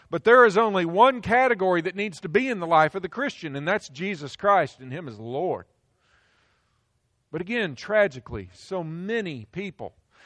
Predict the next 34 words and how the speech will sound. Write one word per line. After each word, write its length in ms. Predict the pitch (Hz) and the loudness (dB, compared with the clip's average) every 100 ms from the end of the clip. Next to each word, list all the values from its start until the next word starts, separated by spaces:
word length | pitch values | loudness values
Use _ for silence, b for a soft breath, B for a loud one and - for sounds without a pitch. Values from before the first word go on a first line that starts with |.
| b b | b b
even 500 | 190 214 175 135 127 | -10 -6 -8 -10 -10
we, 360 | 202 240 170 | -8 -8 -8
have 280 | 123 175 127 | -4 -4 -4
moments 560 | 135 175 254 262 190 - | -4 0 2 2 -4 -6
in 140 | 160 | -6
our 120 | 139 | -4
life 420 | 143 214 175 127 156 | 0 2 2 -2 -4
where 220 | 156 127 b b | -4 -6 b b
Jesus 440 | 139 220 190 165 | -10 -8 -8 -10
is 160 | 165 123 | -10 -8
merely 400 | 196 196 160 147 - | -4 -2 0 -2 -2
added 460 | 190 220 196 131 - | 0 2 2 0 -6
to 100 | 151 | -4
what 180 | 151 151 | 0 2
else 320 | 180 151 - | 2 0 -6
we 160 | 156 | -10
call 440 | - 143 123 107 - | -6 -2 -2 -2 -8
life. 600 | 107 127 139 95 - _ _ _ _ _ _ _ | -8 -4 -4 -6 -14 _ _ _ _ _ _ _
And 100 | - | -10
that's 220 | 135 190 202 | -4 -4 -2
not 180 | 190 | -2
what 180 | 175 156 | -2 -6
Paul's 280 | - 160 131 | -6 -8 -6
talking 400 | 156 147 147 120 | -4 -4 -4 -10
about 300 | 113 107 - _ _ _ _ | -10 -10 -12 _ _ _ _
here. 300 | - 117 98 _ _ b b b | -12 -12 -12 _ _ b b b
See, 200 | - 180 | -12 -8
we 100 | 208 | -6
need 160 | 240 | 0
to 100 | 214 | 4
understand 640 | 202 175 - - 208 196 156 | 4 2 -6 -4 -2 -2 -4
that 160 | 135 | -10
Jesus 460 | 117 160 233 180 147 | -10 -8 -6 -8 -12
Christ, 580 | - 208 170 156 - | -2 2 4 2 -4